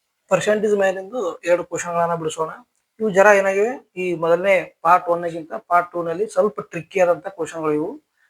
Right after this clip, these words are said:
ನೋಡಿ, ಹಲವಾರು ಪ್ರಶ್ನೆ ಪತ್ರಿಕೆಯಲ್ಲಿ ಕೇಳಿದಂತ ಕ್ವಶನ್ಸ್‌ಗಳು. ಮತ್ತಿಲ್ಲಿ ಈ ಕ್ವಶನ್ ಅರ್ಥ ಆದ್ರೆ ಮಾತ್ರ ಈ ಕ-, ಈ ಲೆಕ್ಕಗಳನ್ನ ಬಿಡಿಸಲು ಸಾಧ್ಯ. ನೋಡಿ,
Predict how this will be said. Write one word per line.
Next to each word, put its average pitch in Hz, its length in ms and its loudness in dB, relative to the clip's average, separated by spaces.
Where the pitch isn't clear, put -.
ನೋಡಿ, 208 260 6
ಹಲವಾರು 175 580 4
ಪ್ರಶ್ನೆ 175 300 -2
ಪತ್ರಿಕೆಯಲ್ಲಿ 175 580 2
ಕೇಳಿದಂತ 165 440 -8
ಕ್ವಶನ್ಸ್‌ಗಳು. 170 1040 -4
ಮತ್ತಿಲ್ಲಿ 190 460 2
ಈ 185 160 -10
ಕ್ವಶನ್ 185 360 -2
ಅರ್ಥ 196 240 6
ಆದ್ರೆ 190 200 4
ಮಾತ್ರ 180 300 -2
ಈ 190 140 -4
ಕ-, 156 520 -2
ಈ 160 200 -8
ಲೆಕ್ಕಗಳನ್ನ 165 400 -2
ಬಿಡಿಸಲು 139 300 -10
ಸಾಧ್ಯ. 147 420 -2
ನೋಡಿ, 196 400 0